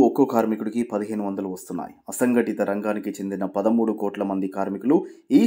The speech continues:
శ్రమ్ కుటుంబంలో చేరారు. ఈ శ్రమ్లో ఇంకా నమోదు చేసుకుని ఆసక్తి గల వ్యక్తులు తప్పనిసరిగా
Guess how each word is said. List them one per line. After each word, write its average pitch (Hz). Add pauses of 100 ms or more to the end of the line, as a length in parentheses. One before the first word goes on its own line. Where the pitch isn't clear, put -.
శ్రమ్ 190 (100)
కుటుంబంలో 120
చేరారు. 92 (520)
ఈ - (120)
శ్రమ్లో 196 (180)
ఇంకా 139 (100)
నమోదు 123
చేసుకుని 117 (120)
ఆసక్తి -
గల 107 (100)
వ్యక్తులు 135 (100)
తప్పనిసరిగా 117